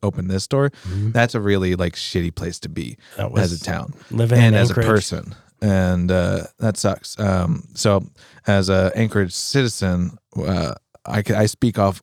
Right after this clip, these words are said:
Speaker 1: on behalf of all Anchorage.
Speaker 2: <laughs>
Speaker 1: We apologize. <laughs>
Speaker 2: Uh, it's an honor of my life to do this work.
Speaker 1: Yeah.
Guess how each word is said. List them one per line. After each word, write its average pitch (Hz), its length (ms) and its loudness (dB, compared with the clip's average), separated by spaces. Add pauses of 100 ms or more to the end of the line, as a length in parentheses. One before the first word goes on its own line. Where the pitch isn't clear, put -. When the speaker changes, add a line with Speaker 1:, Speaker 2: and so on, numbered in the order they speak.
Speaker 1:
on 104 200 4
behalf 104 400 2
of 95 100 0
all 131 280 6
Anchorage. 110 680 2
Speaker 2:
<laughs> - 600 -6
Speaker 1:
We 120 140 4
apologize. 131 840 6
<laughs> - 60 -16
Speaker 2:
Uh, 131 200 2 (180)
it's 156 360 -2
an 165 60 6
honor 151 220 6
of 147 60 6
my 139 120 2
life 131 260 2
to 135 80 0
do 120 120 2
this 107 220 -4
work. 90 280 -10 (180)
Speaker 1:
Yeah. 90 280 2